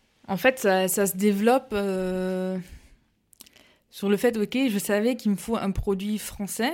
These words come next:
parce que je veux quelque chose où je vais être vraiment authentique dans ce que je fais et je veux un produit qui est ici rare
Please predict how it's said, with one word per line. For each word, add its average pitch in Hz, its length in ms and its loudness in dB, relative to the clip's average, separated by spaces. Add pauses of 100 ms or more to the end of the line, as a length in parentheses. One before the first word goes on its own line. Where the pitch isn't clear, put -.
parce 233 160 -4
que 208 100 -2
je 185 100 -4
veux 196 140 0
quelque 196 240 -4
chose 214 240 -4
où 196 380 -6
je 175 80 -8
vais 185 80 2
être 185 80 0
vraiment 190 280 0
authentique 226 640 -2
dans 190 140 -4
ce 185 80 -14
que 196 100 -2
je - 160 -6
fais 262 340 -2
et 214 60 0
je 185 100 -6
veux 214 120 0
un 220 100 2
produit 208 540 -2
qui 208 280 -6
est 214 120 0
ici 214 580 -2
rare 202 640 0